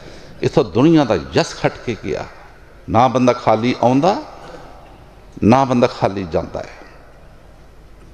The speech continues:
ਬਹੁਤ ਕੁਛ ਲੈ ਕੇ ਆਉਂਦੇ ਹਾਂ ਅਸੀਂ ਮੁੱਠੀ ਦੇ ਵਿੱਚ, ਆਪਣੇ ਕਰਮ।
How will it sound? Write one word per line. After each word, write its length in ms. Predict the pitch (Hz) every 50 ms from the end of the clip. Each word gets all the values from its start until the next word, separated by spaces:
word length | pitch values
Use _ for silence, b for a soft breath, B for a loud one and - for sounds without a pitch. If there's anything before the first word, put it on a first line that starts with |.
| - - - -
ਬਹੁਤ 280 | - 82 123 143 151 -
ਕੁਛ 200 | 151 139 - -
ਲੈ 180 | 127 117 117 117
ਕੇ 160 | - - 131
ਆਉਂਦੇ 260 | 107 95 95 104 101
ਹਾਂ 80 | 98 92
ਅਸੀਂ 240 | - - - - - - - - - 101
ਮੁੱਠੀ 240 | 98 - - -
ਦੇ 120 | 117 117 110
ਵਿੱਚ, 300 | 101 110 92 - - - - - - - - - -
ਆਪਣੇ 240 | 110 - 120 127
ਕਰਮ। 320 | 123 - - - 214 185